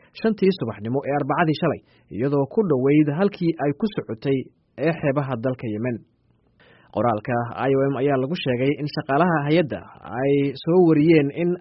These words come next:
lix iyo afartan muhaajir oo ka mid ahaa rakaabkii doonidaas saaraa ay badda ku hafteen oo meydkooda la helay,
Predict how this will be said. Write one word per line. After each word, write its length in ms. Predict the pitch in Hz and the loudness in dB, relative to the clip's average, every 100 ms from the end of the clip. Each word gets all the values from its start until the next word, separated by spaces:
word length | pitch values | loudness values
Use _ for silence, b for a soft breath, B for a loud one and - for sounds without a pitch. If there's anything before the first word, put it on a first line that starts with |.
| 80 | -8
lix 220 | - 185 202 | -4 -4 2
iyo 140 | 185 | 0
afartan 400 | 147 - 190 127 | 0 -4 -4 -4
muhaajir 400 | 107 104 107 139 | -6 -8 -4 -4
oo 160 | 117 131 | -2 -2
ka 120 | 190 | 0
mid 140 | 160 127 | 2 0
ahaa 200 | 139 151 | 0 -2
rakaabkii 520 | - 185 156 - 165 | 0 0 -2 0 0
doonidaas 440 | 151 151 170 147 143 | 2 2 4 2 0
saaraa 380 | 104 117 127 98 | -10 -4 -4 -2
ay 100 | 135 | -4
badda 360 | 131 170 147 135 - | -2 -2 0 -2 -2
ku 140 | - | -4
hafteen 400 | 156 - 170 123 95 b b b b | -6 -2 0 0 -2 b b b b
oo 200 | - 107 | -4 0
meydkooda 600 | 143 165 127 - 156 139 | 4 4 2 2 2 4
la 120 | 135 107 | 0 -2
helay, 280 | 110 131 | -4 -4